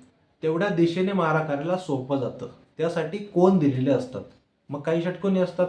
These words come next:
काही चौकोनी असतात, काही पंचकोनी असतात, अ, काही, अ, पाकळी, पाकळीसारखाही आकार असतो, पाकळी बुरुज म्हणतात त्याला, की, अ, तुम्ही जर नळदुर्गला गेले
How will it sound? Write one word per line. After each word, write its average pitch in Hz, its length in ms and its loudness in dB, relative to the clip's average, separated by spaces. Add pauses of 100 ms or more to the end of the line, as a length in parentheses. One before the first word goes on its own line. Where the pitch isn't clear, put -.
काही 151 140 -2
चौकोनी 156 360 -2
असतात, 135 380 -4
काही 131 140 -2
पंचकोनी 127 500 -4
असतात, 117 300 -12 (720)
अ, 127 420 -6
काही, 135 280 -4 (300)
अ, 147 220 -4
पाकळी, 151 920 2 (200)
पाकळीसारखाही 151 760 -2
आकार 131 300 -2
असतो, 123 280 -6
पाकळी 135 360 0
बुरुज 143 280 0
म्हणतात 127 420 0
त्याला, 113 180 -6 (540)
की, 135 320 -16
अ, 131 320 -14 (580)
तुम्ही 147 200 0
जर 151 420 2
नळदुर्गला 151 720 6
गेले 127 400 -2